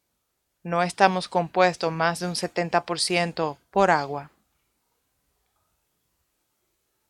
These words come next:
Todo lo que fluye en nuestro cuerpo es agua. Nuestros músculos están compuestos por agua, nuestros órganos.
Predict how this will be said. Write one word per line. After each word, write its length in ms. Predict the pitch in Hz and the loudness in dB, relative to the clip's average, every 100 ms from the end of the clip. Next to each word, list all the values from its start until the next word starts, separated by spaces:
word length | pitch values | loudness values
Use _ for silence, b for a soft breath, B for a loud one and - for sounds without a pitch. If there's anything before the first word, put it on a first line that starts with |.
| _ _ _ _ _ _ _ _ _ B B | _ _ _ _ _ _ _ _ _ B B
Todo 200 | - 196 | 0 4
lo 160 | 220 220 | 6 4
que 100 | 196 | 2
fluye 640 | - 208 208 196 165 160 | -2 0 2 2 0 -2
en 140 | 175 170 | -2 -4
nuestro 340 | 165 - 156 | -6 -8 -10
cuerpo 720 | - 220 226 214 - 160 160 _ - | -2 2 2 0 -8 -12 -12 _ -12
es 160 | 160 - | -12 0
agua. 340 | 160 156 156 | 2 2 0
Nuestros 340 | 156 156 - 165 | -8 -12 -8 -6
músculos 1040 | 170 185 214 233 - - 165 147 143 - | -4 0 2 2 0 -6 -8 -8 -10 -10
están 300 | - - 160 | -8 -8 -8
compuestos 760 | 160 156 - 190 202 - 202 196 | -8 -8 4 6 6 2 -6 -6
por 240 | - 156 | -6 -2
agua, 520 | 151 156 156 151 143 143 | 2 2 0 -4 -8 -10
nuestros 420 | 147 - 151 - | -14 -12 -10 -2
órganos. 800 | 165 160 151 143 151 - - | 0 0 -4 -8 -16 -18 -18